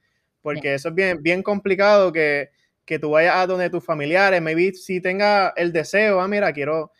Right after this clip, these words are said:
Speaker 1: quiero enseñarle a tal persona, tal ha llegado", pero la realidad es que comienzas a hablar de estos temas y muchos de ellos no van a entender. So, no
Speaker 2: Ajá.
Speaker 1: te sientes, no se sienten familiarizados y ¿qué tú vas a hacer? Vas a empezar a buscar en estas comunidades que te brindan valor, que hablan tu mismo idioma,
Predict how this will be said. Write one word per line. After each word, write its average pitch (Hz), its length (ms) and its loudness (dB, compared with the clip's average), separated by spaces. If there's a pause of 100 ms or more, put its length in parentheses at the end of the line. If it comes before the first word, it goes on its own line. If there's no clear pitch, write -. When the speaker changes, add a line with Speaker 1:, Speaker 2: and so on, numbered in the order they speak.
(160)
Speaker 1:
quiero 143 160 -8
enseñarle 185 580 -2
a 170 200 2
tal 151 160 -4
persona, 190 480 -6
tal 143 160 -2
ha 147 100 0
llegado", 185 520 0 (280)
pero 156 140 -2
la 156 100 2
realidad 156 460 2
es 185 100 -4
que 196 400 0
comienzas 156 380 -6
a 180 40 2
hablar 180 180 -2
de 185 60 -4
estos 180 240 -10
temas 208 360 -4
y 151 320 -4
muchos 143 340 -12
de 160 100 -2
ellos 175 140 -4
no 147 100 -8
van 143 120 -10
a 147 40 -10
entender. 139 600 -8 (280)
So, 147 560 -2
no 143 140 -6
Speaker 2:
Ajá. - 0 -
Speaker 1:
te 156 100 -4
sientes, 175 300 -6 (120)
no 151 100 -8
se 156 60 -20
sienten 175 300 -8
familiarizados 180 760 0
y 147 80 -2
¿qué 151 120 -4
tú 175 120 -4
vas 165 140 0
a - 40 0
hacer? 139 280 -8 (360)
Vas 139 200 0
a - 20 -4
empezar 160 280 -4
a 180 60 2
buscar 185 300 0
en 190 200 -4
estas 139 240 -10
comunidades 185 880 0
que 151 100 -10
te 143 80 -8
brindan 143 360 -8
valor, 208 460 0
que 156 120 -2
hablan 156 280 -4
tu 180 100 -8
mismo 175 220 -4
idioma, 220 560 -4